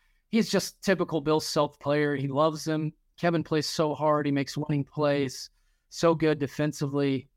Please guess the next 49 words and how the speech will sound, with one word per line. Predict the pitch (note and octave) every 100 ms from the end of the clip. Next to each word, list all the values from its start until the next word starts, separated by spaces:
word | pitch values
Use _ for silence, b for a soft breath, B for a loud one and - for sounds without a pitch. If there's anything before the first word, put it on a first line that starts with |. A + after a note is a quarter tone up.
| _
Um, | C3+ B2+ C3 B2+
and | C3+
I | D3+
think | G3 F3+
he's | F3+ D#3
gonna | D#3+
develop | C#3+ C3 C#3+ C#3+ -
this | C3 -
year | D3+
as | C3+
a |
scorer. | C#3 - D3 C3+
I | B2
think | - D#3
the | C#3+
guys | C#3 C#3 C#3 C3+
that | C3+ - _ _ _ -
come | F#3 F3+
back, | E3+ E3+
stick | - F3+ F3
around, | E3 D#3
stay | D#3 - D#3+
in | D3
Bill | D#3
Self's | D3+ D3+ C#3
system, | - E3 D#3 - D3+ D3
the | B2+
longer | C#3 D3+ D3+
they | C#3
stay, | C3+ - C#3+ C#3+
the | C3
better | B2 C#3 C#3+
they | C3+
get. | - C#3+ C3+ - _ _ _
And | C#3+
I | C#3+
think | - D#3+ -
Kevin | - D#3 D3+
McCullar | C3+ - D3+
is | C#3+
gonna | C#3+ C3
solidify | - B2+ C#3+ D3 - C#3
himself | C#3 C#3 - C#3+ C3+ -
as | C3
a |
draft | A2+ D3 C#3 - -
pick | C3+ -
next | C3+ B2 -
summer. | D#3+ D3+ D3+